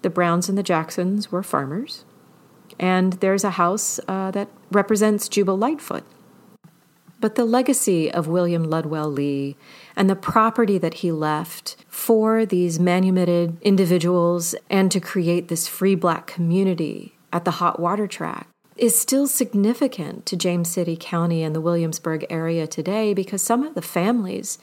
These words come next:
that were a part of this community are names that are still known there. They're names like Lightfoot and Harwood,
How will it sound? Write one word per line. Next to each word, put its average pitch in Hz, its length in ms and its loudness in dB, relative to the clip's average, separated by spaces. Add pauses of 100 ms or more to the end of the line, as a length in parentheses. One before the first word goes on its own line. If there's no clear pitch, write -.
(420)
that - 140 0
were 196 160 2
a 190 60 2
part 220 340 -2
of 254 100 -2
this 180 180 -4
community 180 720 0 (100)
are 202 200 2
names 247 680 0 (320)
that 226 100 2
are 214 80 2
still 220 460 0
known 220 500 2
there. - 460 -8 (580)
They're 220 160 4
names 226 540 4
like 196 460 -4 (260)
Lightfoot 185 560 -2
and 165 160 -4
Harwood, 185 760 -4